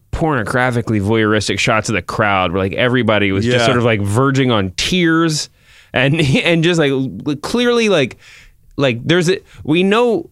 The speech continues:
Speaker 1: now we know the difference between, like, like, booing because of he-, a heel is a heel or is doing something bad, and the, what the, what it looks like when you're just, like, actually really upset, and it's, like, just stone-faced and frozen.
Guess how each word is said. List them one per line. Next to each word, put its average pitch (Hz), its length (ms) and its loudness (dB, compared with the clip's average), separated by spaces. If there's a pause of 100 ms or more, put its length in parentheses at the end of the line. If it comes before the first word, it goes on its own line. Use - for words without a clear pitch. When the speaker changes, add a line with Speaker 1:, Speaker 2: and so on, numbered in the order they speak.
Speaker 1:
now 196 240 2
we 254 120 2
know 233 100 2
the 196 120 2
difference 151 480 0
between, 143 360 2
like, 113 380 0 (380)
like, 113 280 0 (680)
booing 165 800 2
because 135 640 0
of 117 200 0
he-, - 220 -2
a 123 100 2
heel 156 380 0
is 120 120 0
a 113 60 0
heel 127 300 2
or 107 280 2
is 110 140 0
doing 127 220 2
something 113 320 0
bad, 110 400 0
and 113 400 -2
the, 127 80 -2
what 131 180 0
the, 143 100 2
what 131 160 0
it 135 40 2
looks 135 240 -2
like 131 160 0
when 123 160 0
you're 123 100 0
just, 110 220 -4
like, 104 180 -4 (140)
actually 151 540 0
really 165 280 0
upset, 160 460 -2
and 139 180 0
it's, 143 160 -2
like, 143 160 0
just 139 240 -2
stone-faced 156 760 0
and 127 160 0
frozen. 135 640 0